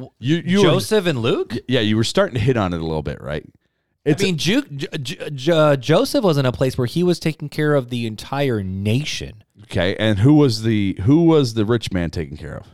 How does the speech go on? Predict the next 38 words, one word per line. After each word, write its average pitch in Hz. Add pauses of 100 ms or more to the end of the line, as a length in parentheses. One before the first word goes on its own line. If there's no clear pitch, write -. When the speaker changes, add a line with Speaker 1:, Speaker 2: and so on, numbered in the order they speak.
(1000)
Speaker 2:
Just 113
himself. -
Speaker 1:
Oh, 127 (120)
there 76
you. 71 (280)
So -
Speaker 2:
Hey, 254
I'm 262
a 202
genius. 160
Speaker 1:
we 120
are, 85
Speaker 2:
<laughs> -
Speaker 1:
we 147
Speaker 2:
I'm 185
Speaker 1:
are, 170
Speaker 2:
a -
genius. 123
Speaker 1:
we 147
are 131
going 139
back 135
to 123
the 101
same 147
thing 143
as 107
we 120
did 117
on 107
the 101
previous 135
episode 101
about 95
wearing 101
clothes 101
to 87
church, -